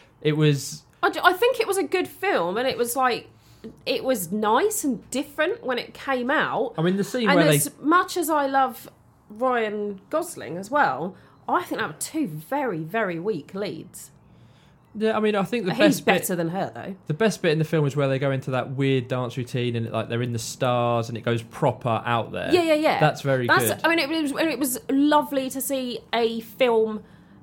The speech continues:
Speaker 2: in
Speaker 1: Very
Speaker 2: that,
Speaker 1: old
Speaker 2: of that
Speaker 1: school.
Speaker 2: style, yeah, because that's the kind of style of musicals that I like. I like all musicals, but that's for another week. Um,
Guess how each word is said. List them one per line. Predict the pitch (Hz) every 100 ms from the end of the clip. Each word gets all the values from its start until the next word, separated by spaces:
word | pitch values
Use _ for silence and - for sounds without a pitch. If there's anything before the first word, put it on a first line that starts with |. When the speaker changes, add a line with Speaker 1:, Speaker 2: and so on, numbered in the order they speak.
| - - -
Speaker 2:
in |
Speaker 1:
Very | 151 -
Speaker 2:
that, | 233
Speaker 1:
old | - 254
Speaker 2:
of | 220
that | 262 233
Speaker 1:
school. | -
Speaker 2:
style, | - 277 202 156 165 214
yeah, | 254 175
because | 160 208 214
that's | 226 233 -
the |
kind | 254 254 208
of |
style | 202 214
of | 196
musicals | 202 196 185 190
that | 190
I | 190 185
like. | 208 143
I | 175
like | 208 165
all | 180 -
musicals, | - - 165
but | 175
that's | - 156 -
for | -
another | 165 -
week. | - 160 - - - -
Um, | 233 240 240